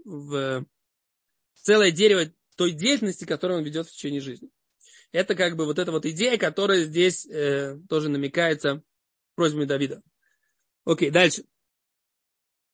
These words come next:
Э, пятый пасук. «Ки ицпенени бесуко бьём раа». Когда Всевышний спрячет, спрячет меня в своей суке в день плохой. Они будут так, что Акадош Барух Ху, я на-, я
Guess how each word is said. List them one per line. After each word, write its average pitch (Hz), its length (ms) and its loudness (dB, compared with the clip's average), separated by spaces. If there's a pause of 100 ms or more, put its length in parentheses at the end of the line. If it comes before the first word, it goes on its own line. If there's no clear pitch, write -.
(300)
Э, 135 440 0 (460)
пятый 190 260 4
пасук. 202 300 -2
«Ки 220 140 0
ицпенени 247 400 2
бесуко 208 400 2
бьём 180 240 4
раа». 143 320 -2 (760)
Когда 165 240 0
Всевышний 214 240 0
спрячет, 208 540 0
спрячет 202 400 0
меня 180 200 -2
в 170 40 -4
своей 175 200 2
суке 170 380 0
в 135 60 -8
день 165 240 2
плохой. 147 500 -4 (1800)
Они 233 220 2
будут 240 160 4
так, 208 200 4
что 180 100 0
Акадош 185 260 0
Барух 202 160 0
Ху, 147 60 -2
я 151 120 2
на-, 208 240 2
я 190 400 -2